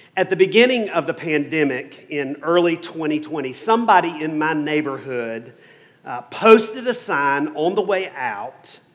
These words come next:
um, painted on board, not cardboard, board, board. Painted, uh,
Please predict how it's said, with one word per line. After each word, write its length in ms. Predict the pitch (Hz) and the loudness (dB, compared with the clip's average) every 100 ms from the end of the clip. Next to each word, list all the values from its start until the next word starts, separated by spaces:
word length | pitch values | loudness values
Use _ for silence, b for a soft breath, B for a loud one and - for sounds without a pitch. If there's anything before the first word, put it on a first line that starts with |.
| b b b b - | b b b b -8
um, 540 | 127 123 123 120 117 - _ _ | -4 -2 -2 -6 -10 -20 _ _
painted 580 | - 190 196 202 208 202 | -2 4 4 6 4 4
on 640 | - 165 175 175 170 170 | -2 -2 2 2 0 -4
board, 520 | 139 185 131 107 104 - | 4 4 4 -4 -10 -14
not 300 | 135 151 180 | -4 -2 -2
cardboard, 680 | - 190 170 131 131 120 117 - 123 | -4 0 0 0 -6 -8 -8 -12 -4
board, 400 | 175 165 139 120 | 2 2 2 -4
board. 460 | 127 113 104 113 - _ b b b b b b b - | -8 -10 -12 -18 -20 _ b b b b b b b -6
Painted, 640 | 196 190 196 208 202 170 - - b b b b b | 2 2 2 0 0 -4 -18 -20 b b b b b
uh, 400 | 139 131 123 120 | -10 -6 -6 -6